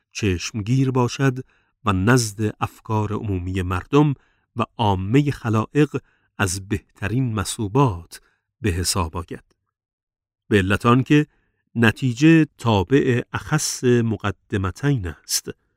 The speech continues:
با سین، یعنی تابع پسترین از مقدمات. و هنگامی که کاری به ظاهر در خارج از تمام شرایط حسن و زیبایی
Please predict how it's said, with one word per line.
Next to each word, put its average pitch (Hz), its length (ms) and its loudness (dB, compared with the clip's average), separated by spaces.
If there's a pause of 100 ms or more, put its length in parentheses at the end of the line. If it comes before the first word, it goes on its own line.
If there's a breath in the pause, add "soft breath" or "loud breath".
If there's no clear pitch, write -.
(500)
با 101 300 -2
سین، 101 440 -2 (520)
یعنی 135 500 0 (320)
تابع 120 640 0
پسترین 120 920 -2
از 107 280 -4
مقدمات. 98 960 -4 (880)
و 117 80 0
هنگامی 110 480 2
که - 120 -6
کاری 139 380 2
به 127 120 -2
ظاهر 113 500 0 (460)
در 98 180 0
خارج 113 520 -2 (140)
از 101 260 -4
تمام 143 500 0
شرایط 107 640 -6 (100)
حسن 147 300 -2
و - 20 4
زیبایی 101 580 -2